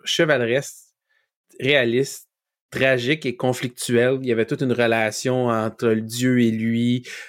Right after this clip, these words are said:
euh, par rapport à son destin, par rapport à sa place dans le monde. C'est pourquoi, entre autres, il était errant. Euh, il était réaliste dans le sens qu'il était terre à terre. Il était pas genre, euh, « Je vais sauver le monde » ou autre. Puis à la fin, il est mort d'une manière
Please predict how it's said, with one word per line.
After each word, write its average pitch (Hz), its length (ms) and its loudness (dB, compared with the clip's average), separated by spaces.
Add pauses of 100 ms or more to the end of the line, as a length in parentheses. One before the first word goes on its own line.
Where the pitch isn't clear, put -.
(180)
euh, 107 380 2
par 117 180 -2
rapport 117 360 0
à 113 100 0
son 110 240 -4
destin, 120 600 0
par 113 140 -4
rapport 113 300 0
à 110 80 0
sa 110 180 -4
place 117 340 0
dans 110 140 0
le 107 60 -2
monde. 113 280 -2
C'est - 140 -6 (460)
pourquoi, 127 340 -2
entre 120 160 0
autres, 127 140 2
il 120 60 2
était 117 360 2
errant. 113 460 0 (480)
Euh, 104 220 -4
il 107 120 -2
était 117 220 2
réaliste 120 380 2
dans 117 80 2
le 110 60 -2
sens 127 180 -4
qu'il 113 140 -4
était 110 160 -2
terre 110 280 0
à 104 120 -2
terre. 113 200 0
Il 113 120 2
était 107 160 -2
pas 117 160 -2
genre, 107 340 2
euh, « 104 140 0
Je 107 140 -2
vais 107 260 0
sauver 113 340 0
le 110 140 4
monde » 113 380 -2
ou 107 60 0
autre. 131 220 0
Puis 110 220 -4
à 104 100 0
la 107 100 -2
fin, 120 200 0
il 120 180 0
est 110 60 -2
mort 110 240 0
d'une 110 120 -2
manière 107 260 0